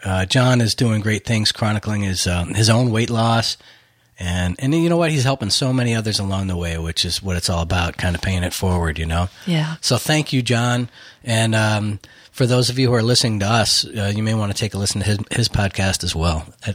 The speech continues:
Speaker 1: again, lets reverse obesity dot com.
Speaker 2: We also got Marshall Ponzi. He left a message, um, and some feedback on our simple life together dot com blog site. So, and he wrote,
Speaker 1: He said, "Dan and Vanessa,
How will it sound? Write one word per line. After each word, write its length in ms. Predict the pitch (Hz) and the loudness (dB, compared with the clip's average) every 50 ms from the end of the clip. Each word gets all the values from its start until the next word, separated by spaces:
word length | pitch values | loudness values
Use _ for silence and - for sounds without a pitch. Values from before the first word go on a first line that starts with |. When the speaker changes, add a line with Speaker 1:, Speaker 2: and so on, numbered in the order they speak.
| - - | -4 -4
Speaker 1:
again, 360 | 110 104 107 104 101 98 - - | -2 0 0 0 0 0 -2 0
lets 300 | 117 110 101 101 - - | 2 4 4 4 4 2
reverse 320 | 107 95 101 98 - - | 0 0 0 0 2 2
obesity 540 | 98 92 87 92 90 90 - - 92 92 90 | 0 0 0 -2 -2 0 0 0 0 -2 0
dot 260 | 87 92 90 85 - | 0 0 -2 -2 -2
com. 300 | - 90 85 85 85 87 - - - - - - - - - - - - | -4 -4 -2 -2 -4 -6 -10 -16 -20 -20 -18 -18 -18 -16 -16 -18 -6 -4
Speaker 2:
We 100 | 262 262 | 0 0
also 260 | 247 233 262 - 339 | 0 0 2 0 0
got 320 | 254 240 226 190 190 - - | 2 2 0 0 0 -2 -2
Marshall 600 | 214 208 202 214 226 - - 240 214 208 196 - | 0 2 2 2 2 2 2 2 2 0 -2 -4
Ponzi. 540 | - 202 208 214 240 262 254 214 202 180 175 | -4 -2 0 0 0 0 0 0 0 -2 -2
He 220 | 180 190 247 254 254 | -2 -2 -2 0 2
left 360 | 233 220 208 202 - - - | 2 2 2 0 -2 -6 -6
a 60 | 190 | -4
message, 480 | 190 185 175 180 - 214 196 185 - - - | -2 -2 -2 0 -2 -2 -2 -2 -4 -4 -2
um, 280 | - 208 196 185 180 180 | -2 -2 0 0 0 -2
and 120 | 180 - | -4 -2
some 120 | - 180 175 | -4 -4 -4
feedback 520 | - 202 196 185 196 180 165 170 - - - | -2 -2 -2 0 2 2 2 0 -2 -2 0
on 160 | 190 190 190 | 0 2 2
our 120 | - 175 170 | 2 2 2
simple 300 | - - 208 190 - 185 | 2 2 2 2 4 2
life 180 | 180 170 - | 2 2 0
together 360 | - - 185 196 185 175 175 170 | -2 -2 0 0 2 2 2 2
dot 240 | 175 156 - - | 0 0 -2 -2
com 360 | - 196 190 175 165 160 175 - - - - - - - - - | -2 0 0 2 2 0 -2 -6 -10 -18 -20 -20 -20 -20 -20 -20
blog 440 | 247 214 214 180 165 170 165 - | -2 2 2 4 4 2 0 -4
site. 280 | - - 170 165 165 - - - - - - - - - - | -2 0 0 0 0 -2 -6 -14 -20 -20 -20 -20 -20 -12 -8
So, 320 | - - 196 180 175 180 - | 0 2 4 4 4 4 2
and 180 | 180 170 180 | 2 0 -2
he 200 | 202 196 254 285 | 0 2 4 6
wrote, 400 | 262 202 175 180 202 - - - - _ _ - _ _ _ _ _ _ _ _ _ _ _ _ _ _ - | 6 6 6 4 2 0 -6 -10 -10 _ _ -20 _ _ _ _ _ _ _ _ _ _ _ _ _ _ -8
Speaker 1:
He 120 | 123 120 | -6 -2
said, 260 | - - - 113 98 | 0 0 0 0 0
"Dan 260 | - - 139 160 185 | 0 2 2 4 4
and 140 | 196 185 170 | 2 2 2
Vanessa, 480 | 151 143 120 110 104 - 90 82 82 | 4 4 4 4 2 0 -2 -4 -6